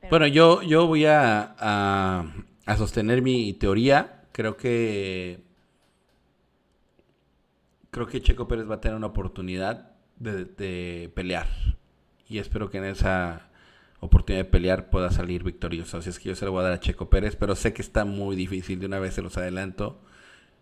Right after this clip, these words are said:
Speaker 2: Pero
Speaker 1: Ah, y eso.
Speaker 2: tengo que hacerlo.
Speaker 1: Yo estoy diciendo Max porque es, es lo que yo siento, como te digo, mi razón.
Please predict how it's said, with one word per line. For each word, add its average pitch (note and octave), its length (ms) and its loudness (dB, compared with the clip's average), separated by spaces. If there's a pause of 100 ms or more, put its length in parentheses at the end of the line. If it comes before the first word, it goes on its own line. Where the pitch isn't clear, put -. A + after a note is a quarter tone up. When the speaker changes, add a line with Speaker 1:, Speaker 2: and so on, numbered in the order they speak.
(680)
Speaker 2:
Pero A2+ 220 2
Speaker 1:
Ah, A2+ 100 4
y A2+ 160 0
eso. - 160 -2
Speaker 2:
tengo A#2 140 4
que B2+ 100 4
hacerlo. B2+ 520 2 (680)
Speaker 1:
Yo C#4 360 0 (140)
estoy C#4 280 -4
diciendo C#4+ 400 -10
Max B3+ 580 -10 (160)
porque G#3+ 240 -10
es, - 220 -14
es A#3 140 -12
lo A#3 140 -10
que G#3+ 120 -14
yo G#3 360 -8
siento, G#3+ 340 -14
como F#3+ 300 -16
te F#3 100 -14
digo, F#3+ 160 -10
mi F#3+ 160 -14
razón. F3 380 -16